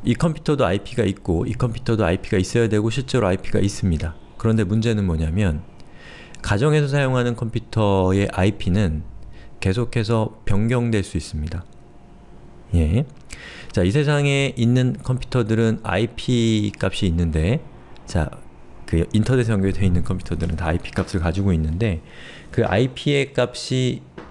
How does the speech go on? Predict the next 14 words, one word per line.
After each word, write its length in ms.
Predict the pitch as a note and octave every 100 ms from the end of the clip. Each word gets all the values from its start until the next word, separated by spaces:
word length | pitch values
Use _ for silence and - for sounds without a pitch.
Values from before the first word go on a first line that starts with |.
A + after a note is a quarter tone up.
| - - - - -
뭐 580 | G2 F2 D#2+ D#2 G2 G#2 - - - - - - - - - - - -
지금 220 | G#2+ G#2
포화 240 | - D3
상태에 380 | C3 A#2 - F#2+
있습니다. 560 | F2 - E2 D2 F#2 F2 - - - - - - - -
예. 240 | D#2 F#2 C#3+ - - - - - - - - -
왜냐하면 720 | G2+ G#2+ G#2 G#2 G2+ G2+ G2+ -
예를 180 | G2 G2+
들면 500 | G2+ G2 G2 F#2+ - - - - - - - - - - - - - -
그 340 | - - D#2 -
어떻게 200 | - F2+
할까요? 420 | D2+ - G#2+ G#2 - - - - - - - - - -
한 180 | - C#3+
학급에, 680 | D#3 D3+ D3+ - A#2 A#2+